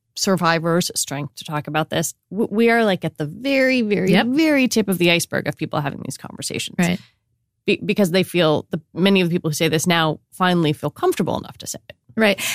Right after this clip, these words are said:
Speaker 2: And I also feel like the people coming forward, like, there is only kind of two stories that we, we allow people to tell, which is, like, the very, very worst and, like, the kind of not worst. You know,
Speaker 1: Yeah.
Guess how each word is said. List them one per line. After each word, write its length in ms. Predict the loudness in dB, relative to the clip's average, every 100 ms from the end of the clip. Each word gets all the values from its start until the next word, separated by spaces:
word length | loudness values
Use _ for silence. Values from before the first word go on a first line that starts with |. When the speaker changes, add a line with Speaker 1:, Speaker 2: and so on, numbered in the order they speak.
| 0
Speaker 2:
And 100 | 2
I 80 | 4
also 220 | 2 2
feel 140 | 2
like 140 | 2 2
the 60 |
people 240 | 2 2 4
coming 300 | 4 6 4
forward, 400 | 4 4 4 2
like, 140 | 2
there 120 | 4
is 120 | 4 4
only 140 | 4
kind 160 | 4 2
of 80 | 2
two 120 | 2
stories 500 | 4 2 2 2 0
that 120 | 2
we, 240 | 2 2 -2
we 280 | 0 2 2 2
allow 260 | 2 2 0
people 320 | -2 0 -2
to 100 | -2
tell, 460 | 2 2 2 2
which 180 | 0 0
is, 200 | 0 0
like, 160 | -2 0
the 80 | 2
very, 300 | 4 2 2
very 280 | 2 2
worst 420 | 0 0 0 0 0
and, 180 | 2 2
like, 260 | 2 -2 -6
the 80 |
kind 200 | -2 0
of 80 | 2
not 220 | 2 0 -2
worst. 380 | -2 0 -2 -4 _ _ _ _ -2
You 80 | 2
know, 100 | 4
Speaker 1:
Yeah. 160 | 2